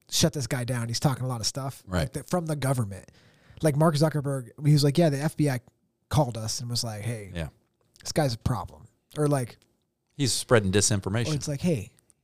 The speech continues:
Speaker 2: He's
Speaker 1: you know,
Speaker 2: not on the team.
Speaker 1: you know that Hunter Biden laptop thing? It's
Speaker 2: Not
Speaker 1: not a big
Speaker 2: interested in
Speaker 1: deal,
Speaker 2: safety.
Speaker 1: dude. It's
Speaker 2: Yeah.
Speaker 1: not a big deal." I would
Speaker 2: We have,
Speaker 1: downplay
Speaker 2: we
Speaker 1: it.
Speaker 2: have fifty Intel officials that say it's, it's Russian disinformation.
Speaker 1: And Mark Zuckerberg was like, "Okay, sure, yeah, I'll,
Speaker 2: Yeah.
Speaker 1: I'd love to, yeah,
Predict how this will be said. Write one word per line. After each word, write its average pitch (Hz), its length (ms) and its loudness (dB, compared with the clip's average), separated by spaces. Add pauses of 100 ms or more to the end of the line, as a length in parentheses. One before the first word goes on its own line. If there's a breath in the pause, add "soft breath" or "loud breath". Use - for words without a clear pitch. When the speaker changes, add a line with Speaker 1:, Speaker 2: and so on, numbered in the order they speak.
Speaker 2:
He's 233 120 -2
Speaker 1:
you - 20 -2
know, 123 100 6
Speaker 2:
not 95 60 4
on 92 80 2
the 87 60 0
team. 95 320 -4
Speaker 1:
you 196 80 -6
know 214 80 -2
that 156 120 -4
Hunter 135 220 2
Biden 127 320 2
laptop 147 400 -2
thing? 156 240 -4 (140)
It's - 120 -6
Speaker 2:
Not 117 60 -4
Speaker 1:
not 95 40 -2
a 85 100 -2
big - 80 -4
Speaker 2:
interested - 240 -4
in 240 80 -2
Speaker 1:
deal, 277 120 0
Speaker 2:
safety. 135 140 -2
Speaker 1:
dude. 247 140 -2 (160)
It's 120 80 -8
Speaker 2:
Yeah. 107 80 -2
Speaker 1:
not 233 100 -4
a 240 40 -6
big 254 240 -8
deal." 269 300 -4 (100)
I 131 160 -8
would 160 80 0
Speaker 2:
We 143 60 6
have, 151 120 8
Speaker 1:
downplay 165 180 -10
Speaker 2:
we 139 120 4
Speaker 1:
it. - 20 8
Speaker 2:
have 143 100 4
fifty 147 340 0
Intel 117 300 0
officials 80 420 -4
that 82 80 -4
say 95 220 2
it's, - 320 0
it's 92 240 -4
Russian 104 280 0
disinformation. 104 760 -4
Speaker 1:
And 131 120 -12
Mark 139 180 -2
Zuckerberg 127 340 0
was 120 140 -6
like, 117 180 -6
"Okay, 143 220 -2
sure, 143 260 -6
yeah, 131 120 -2 (160)
I'll, - 60 -10
Speaker 2:
Yeah. 80 160 -6
Speaker 1:
I'd 127 120 -14
love 143 140 -12
to, 104 280 -10
yeah, 131 100 -4